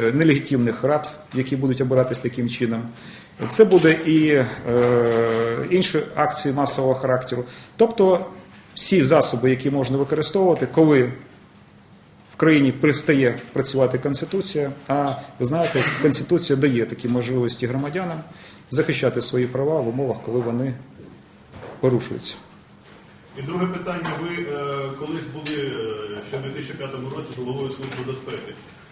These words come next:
Speaker 2: Е, газети зараз пишуть про те, що по вас скоро зі Служби безпеки прийдуть. Ви не знаєте взагалі, справді збираєтесь це зробити і коли?
Speaker 1: Ви знаєте, мені дуже боляче. От я дивлюсь на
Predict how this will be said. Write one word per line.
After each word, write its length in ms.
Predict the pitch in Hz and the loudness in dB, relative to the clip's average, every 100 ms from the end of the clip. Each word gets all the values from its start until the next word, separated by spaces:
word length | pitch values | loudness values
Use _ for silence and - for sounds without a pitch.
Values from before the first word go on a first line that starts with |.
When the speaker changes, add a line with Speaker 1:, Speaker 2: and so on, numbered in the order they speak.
| - | -14
Speaker 2:
Е, 20 | 110 135 | -12 -8
газети 380 | 131 170 175 147 156 | -8 -6 -8 -8 -8
зараз 180 | 151 | -8
пишуть 420 | - 165 165 135 127 | -10 -12 -12 -12 -12
про 120 | 131 | -12
те, 140 | 165 165 143 | -10 -12 -10
що 100 | 131 | -12
по 120 | 123 | -10
вас 160 | 135 135 - | -10 -10 -10
скоро 240 | 135 127 | -8 -8
зі 60 | 127 - | -10 -14
Служби 200 | 131 127 | -12 -10
безпеки 340 | 127 123 127 127 139 | -12 -12 -12 -12 -12
прийдуть. 300 | 131 123 113 131 | -12 -12 -14 -12
Ви 60 | 143 127 | -12 -10
не 60 | |
знаєте 320 | 135 175 190 156 | -10 -10 -10 -10
взагалі, 440 | 127 123 120 113 101 92 - | -12 -12 -12 -12 -14 -16 -12
справді 260 | 151 180 185 | -10 -10 -12
збираєтесь 320 | 151 104 92 - | -12 -10 -12 -12
це 60 | - 95 | -16 -16
зробити 240 | 98 95 - | -14 -14 -14
і 20 | 95 | -16
коли? 120 | 110 98 - - - | -14 -14 -16 -16 -6
Speaker 1:
Ви 60 | 196 | 0
знаєте, 220 | 262 214 | 0 2
мені 160 | 226 | 2
дуже 240 | 185 180 165 | 4 4 4
боляче. 420 | 135 110 - - - 151 | 4 2 0 -8 -10 -6
От 140 | 151 | 0
я 80 | 175 | 2
дивлюсь 400 | 175 208 - - | 4 2 0 -6
на 480 | 147 143 143 123 | -4 0 0 -2